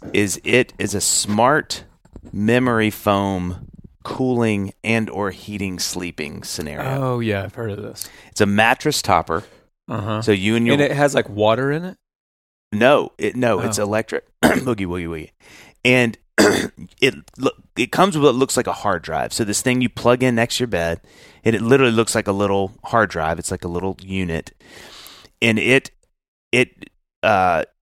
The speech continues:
Speaker 1: connects to the mattress pad.
Speaker 2: Mm-hmm.
Speaker 1: So, and I
Speaker 2: You
Speaker 1: have
Speaker 2: put,
Speaker 1: a
Speaker 2: like,
Speaker 1: f-
Speaker 2: a sample of blood in
Speaker 1: Mm-hmm.
Speaker 2: every night
Speaker 1: Mm-hmm.
Speaker 2: before
Speaker 1: Yeah.
Speaker 2: you go to bed.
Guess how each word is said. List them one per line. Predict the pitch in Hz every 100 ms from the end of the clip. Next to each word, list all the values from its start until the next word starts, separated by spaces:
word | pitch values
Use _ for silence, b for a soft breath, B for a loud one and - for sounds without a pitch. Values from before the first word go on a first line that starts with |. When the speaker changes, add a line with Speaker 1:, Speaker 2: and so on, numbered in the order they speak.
| -
Speaker 1:
connects | 120 120 -
to | - 117
the | 104 - -
mattress | - 123 135 98 -
pad. | 92 57 50 _ _ -
Speaker 2:
Mm-hmm. | 107 95 110 113 B B
Speaker 1:
So, | - - 127
and | -
I | 123
Speaker 2:
You |
Speaker 1:
have | 127 127
Speaker 2:
put, |
Speaker 1:
a | 117
Speaker 2:
like, | 107
Speaker 1:
f- | 101 95
Speaker 2:
a |
sample | - 117 110 120
of | 104
blood | 104 101
in | 98 95 95
Speaker 1:
Mm-hmm. | 113 117 160 190 180
Speaker 2:
every | - 101 101
night | -
Speaker 1:
Mm-hmm. | 131 151 151
Speaker 2:
before | -
Speaker 1:
Yeah. | 120 87
Speaker 2:
you |
go | 98
to |
bed. | 92 90